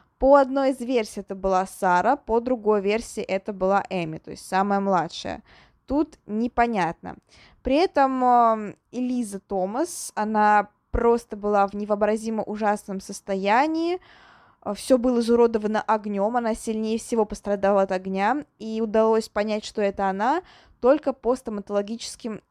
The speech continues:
записям. А, вот так вот. Ну и, конечно же,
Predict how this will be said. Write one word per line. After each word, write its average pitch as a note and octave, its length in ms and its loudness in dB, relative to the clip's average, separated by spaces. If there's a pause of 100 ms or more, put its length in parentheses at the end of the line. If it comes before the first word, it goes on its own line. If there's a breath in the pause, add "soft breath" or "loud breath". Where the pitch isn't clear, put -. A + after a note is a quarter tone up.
(120)
записям. F#3 800 -2 (880)
А, G3 200 2
вот G#3+ 200 -2
так F#3 260 2
вот. - 240 -18 (560 soft breath)
Ну D4 300 2
и, E4+ 100 2
конечно C#4 640 0
же, A#3+ 500 4